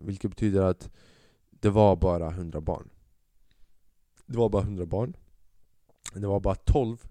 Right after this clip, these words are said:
som gick i min klass. Eh, och det, det, det var en så pass liten stad att det fanns inte, ja, fem B och fem C, fe-, klass fem A och fem B. Nej, nej, det var fucking...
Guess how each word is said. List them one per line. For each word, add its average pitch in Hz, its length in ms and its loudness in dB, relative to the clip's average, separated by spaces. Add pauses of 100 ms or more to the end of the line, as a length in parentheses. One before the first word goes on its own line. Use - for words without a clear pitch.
som - 300 -12
gick 92 360 -10
i 107 40 -12
min 110 240 -6
klass. - 580 -10 (760)
Eh, 90 460 -2 (480)
och - 160 0
det, 156 100 8
det, 170 180 2
det 175 100 10
var 196 120 12
en 165 60 8
så 170 140 6
pass 131 240 4
liten 101 380 -10
stad 95 320 -4
att 90 140 -2
det 92 80 -8
fanns 107 280 0
inte, 87 320 -4 (500)
ja, 151 340 -4 (100)
fem 156 340 -2
B 160 340 -2
och 151 140 -6
fem 160 260 6
C, 139 360 2
fe-, - 320 -8
klass - 380 -8
fem 147 280 2
A 135 200 2
och 135 120 2
fem 139 200 -2
B. 123 200 6
Nej, 117 320 -4
nej, 120 320 -2
det 104 120 -2
var 127 160 -2
fucking... 120 460 -2